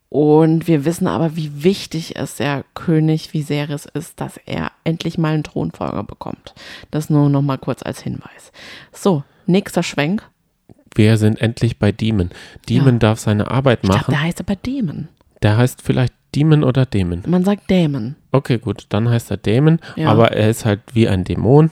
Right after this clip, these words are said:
Speaker 1: Ja.
Speaker 2: Ich sag's jetzt einfach mal, er ist ja der,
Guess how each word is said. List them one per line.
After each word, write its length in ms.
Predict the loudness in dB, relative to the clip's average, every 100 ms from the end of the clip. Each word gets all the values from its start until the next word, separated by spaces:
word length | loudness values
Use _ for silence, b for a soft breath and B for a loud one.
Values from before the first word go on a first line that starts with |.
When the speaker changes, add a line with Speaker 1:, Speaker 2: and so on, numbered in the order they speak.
| -2
Speaker 1:
Ja. 260 | -2 0 0
Speaker 2:
Ich 80 | -2
sag's 280 | -4 -4 -6
jetzt 220 | -6 -2
einfach 340 | -4 -2 -4
mal, 240 | 0 -2 -2 B B 0
er 160 | 2
ist 160 | 2 2
ja 320 | 2 2 0 _ b b b 0
der, 360 | 2 4 2